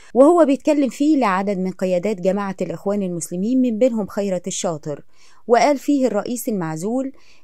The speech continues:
"البرادعي زعلان كان هيموت على رئاسة الوزراء". هيموت يعني؟ حضرتك فاكر اتصل بينا مرتين في نفس اليوم.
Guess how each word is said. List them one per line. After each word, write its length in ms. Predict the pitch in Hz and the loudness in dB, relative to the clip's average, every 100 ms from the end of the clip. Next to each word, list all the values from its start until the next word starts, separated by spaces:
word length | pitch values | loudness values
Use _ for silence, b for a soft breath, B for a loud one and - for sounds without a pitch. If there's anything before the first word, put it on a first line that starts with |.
| - | 0
"البرادعي 580 | 269 269 285 294 262 | 2 2 2 2 2
زعلان 460 | 220 196 185 226 247 | 2 -2 -2 -2 -4
كان 180 | 208 196 | -4 -4
هيموت 420 | 185 185 240 240 | -4 -4 -4 -4
على 220 | 185 170 | -4 -4
رئاسة 360 | 170 - - 208 | -6 -6 -8 -6
الوزراء". 460 | 185 214 196 147 | -4 -2 -4 -6
هيموت 500 | 147 190 202 254 240 | -4 -4 -2 -2 -4
يعني؟ 340 | 233 220 233 240 | -4 -4 -4 -6
حضرتك 520 | - 190 196 240 214 | -6 -4 -4 -6 -6
فاكر 320 | - 233 202 | -8 -6 -6
اتصل 380 | 180 - 202 190 | -8 -10 -8 -8
بينا 280 | 165 220 196 | -6 -6 -4
مرتين 520 | 175 165 170 220 247 | -6 -6 -4 -4 -4
في 140 | - | -4
نفس 240 | 202 208 - | -8 -8 -8
اليوم. 480 | 202 220 196 151 | -4 0 0 -2